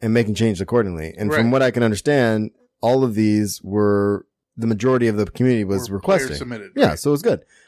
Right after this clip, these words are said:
Speaker 1: Um, they also have another playtest, uh, or had another playtest over the weekend, um, which again I missed, but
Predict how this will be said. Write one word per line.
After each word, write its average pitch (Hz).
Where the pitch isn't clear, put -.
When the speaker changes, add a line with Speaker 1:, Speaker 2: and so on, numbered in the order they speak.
Speaker 1:
Um, 131
they 131
also 139
have 131
another 127
playtest, 135
uh, 107
or 95
had 139
another 107
playtest 101
over 101
the 95
weekend, 170
um, 101
which 92
again 92
I 85
missed, 92
but 101